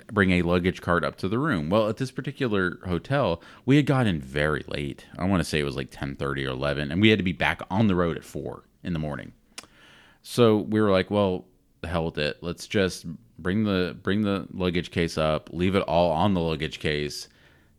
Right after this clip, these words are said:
That way we can, you know, get up, take a quick shower, and run the hell out of there in the morning. Well, we got there maybe, you know, thirty, forty-five minutes later. We're ready to go to bed, and all of a sudden we start hearing this beep, beep, beep, beep. We thought, like, the fire alarm or something was going off in our room,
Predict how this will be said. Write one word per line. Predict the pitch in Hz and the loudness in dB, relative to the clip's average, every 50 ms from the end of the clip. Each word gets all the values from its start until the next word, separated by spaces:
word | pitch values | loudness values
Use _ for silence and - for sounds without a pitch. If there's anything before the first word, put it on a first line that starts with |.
| _ | _
That | - 85 101 98 98 | -2 2 2 2 2
way | 98 95 92 | 2 2 2
we | 87 87 85 | 2 0 -2
can, | - 82 80 76 76 78 76 62 | -2 -4 -4 -4 -4 -4 -6 -4
you | 87 85 | -4 -4
know, | 80 71 67 65 64 65 - 78 | -4 -4 -6 -8 -10 -12 -10 -4
get | 78 98 98 | -2 0 2
up, | 90 85 87 87 - - - - | 2 2 0 -2 -6 -10 -20 -8
take | - 107 98 87 | -4 -2 -2 0
a | 95 90 | -2 -2
quick | - 107 95 80 | 0 -2 -2 -2
shower, | - - 90 85 85 | 0 0 2 2 2
and | 80 78 76 | 0 -2 -2
run | 80 80 78 | -4 -4 -2
the | 76 | -4
hell | 73 82 78 78 | -4 -4 -4 -2
out | 76 76 76 73 | -2 -2 -2 -4
of | 71 | -4
there | 73 73 73 | -4 -4 -6
in | 71 | -6
the | 71 | -6
morning. | 71 71 73 71 69 64 60 64 76 90 | -8 -8 -8 -8 -8 -8 -10 -8 -4 -2
Well, | 92 92 87 82 - - - - _ _ _ _ _ _ - | -2 0 -2 -2 -6 -10 -16 -20 _ _ _ _ _ _ -6
we | 107 110 110 | -2 2 4
got | 127 123 - - | 4 4 4 4
there | 107 98 98 92 | 2 2 4 4
maybe, | 92 90 82 90 | 2 0 0 -2
you | 87 82 - 82 | -4 -4 -4 -4
know, | 78 73 | -4 -4
thirty, | 71 - 98 92 87 87 | -4 -2 0 0 0 0
forty-five | - - 95 90 87 - 87 85 | -2 -2 -2 -2 -2 -2 -2 -2
minutes | 85 82 80 | -2 -2 0
later. | 87 87 95 | 0 0 2
We're | 120 143 | 2 4
ready | 156 131 110 92 | 4 4 4 4
to | |
go | 90 90 | 2 0
to | 82 76 | 0 0
bed, | - 87 95 87 | 0 0 0 0
and | 85 80 | 0 -2
all | 101 | -2
of | 131 | -4
a | 139 | -4
sudden | - 220 202 | -4 -2 -2
we | 131 98 | -2 -2
start | - - - 113 107 | -4 -6 -10 -10 -8
hearing | 101 113 107 92 | -6 -4 -4 -4
this | 80 69 - | -4 -6 -10
beep, | _ - 85 78 85 98 - _ - | _ -8 -6 -4 -4 -6 -6 _ -6
beep, | 85 87 101 107 - - - | -4 -2 -2 -2 -4 -6 -8
beep, | 90 101 107 110 - _ | -6 -6 -6 -6 -8 _
beep. | - 104 104 - - - - - | -6 -6 -6 -6 -10 -16 -4 0
We | 135 170 | 2 2
thought, | 175 247 233 180 | 2 2 -2 -2
like, | 143 131 - | -2 -2 -2
the | 98 | -4
fire | - - - 98 107 123 | -2 0 4 4 4 4
alarm | 120 113 110 104 110 107 | 4 4 2 2 0 0
or | 98 90 | -2 -2
something | - 123 123 123 | -2 -2 0 0
was | 104 92 | 0 -2
going | 82 98 90 85 90 | 0 -2 0 0 -2
off | 92 - - | -4 -4 -6
in | 80 | -8
our | 69 | -8
room, | 67 65 73 95 175 226 262 85 67 71 - | -8 -6 -2 0 0 2 0 0 -4 -8 -12